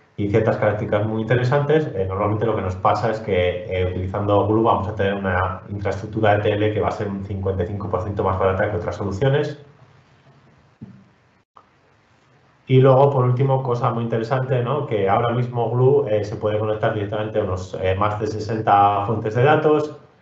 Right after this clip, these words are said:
es capaz de procesar, eh, petabytes de datos, tanto en tiempo real como en batch. Y luego aquí también, eh,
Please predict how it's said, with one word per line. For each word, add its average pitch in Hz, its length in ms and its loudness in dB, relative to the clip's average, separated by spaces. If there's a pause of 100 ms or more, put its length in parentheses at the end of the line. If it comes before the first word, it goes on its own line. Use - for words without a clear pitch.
(120)
es - 140 -8
capaz 104 240 0
de 107 80 0
procesar, 107 440 -2
eh, 90 360 -4
petabytes 101 380 -2
de 104 80 -2
datos, 123 500 0 (240)
tanto 98 320 -6
en 92 100 -6
tiempo 104 300 -2
real 101 200 0
como 101 200 -2
en 117 80 -2
batch. 156 260 2 (760)
Y 113 280 0
luego 123 180 4
aquí 127 180 0 (100)
también, 117 420 -4
eh, 98 580 -2